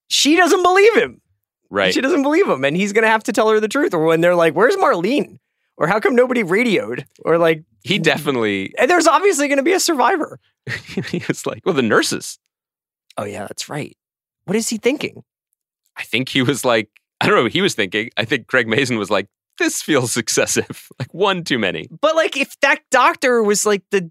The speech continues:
Speaker 1: doctor who could help everybody,
Speaker 2: Listen.
Speaker 1: you don't just, like, wing that guy?
Speaker 2: Kathleen killed a doctor, too, just for being a snitch.
Speaker 1: But she fucking hates doctors. Like,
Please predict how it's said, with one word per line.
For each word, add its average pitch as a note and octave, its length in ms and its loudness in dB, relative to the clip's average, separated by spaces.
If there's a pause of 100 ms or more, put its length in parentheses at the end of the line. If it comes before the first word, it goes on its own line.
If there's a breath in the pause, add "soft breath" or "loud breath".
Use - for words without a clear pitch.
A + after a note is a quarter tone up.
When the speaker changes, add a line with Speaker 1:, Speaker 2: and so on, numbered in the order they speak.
Speaker 1:
doctor F#3+ 480 2
who F#3 140 -2
could F3+ 180 -2
help F#3+ 400 -2
everybody, F#3+ 420 0
Speaker 2:
Listen. D2+ 180 -6
Speaker 1:
you F3 120 -2
don't A3+ 220 0
just, B3 240 -4
like, A#3 180 0
wing D3+ 360 0
that B3+ 220 2
guy? D#4 380 2 (1120)
Speaker 2:
Kathleen C4 520 -2
killed A3+ 260 0
a G#3 40 -6
doctor, A3+ 440 -2
too, F#4 400 -2 (260)
just A3 160 -2
for A#3 100 -2
being A3 260 0
a D#3+ 40 2
snitch. - 420 0
Speaker 1:
But D4+ 140 2
she G#4 220 2
fucking F#4 420 2
hates - 440 -2
doctors. G#3 640 0
Like, G#3 220 0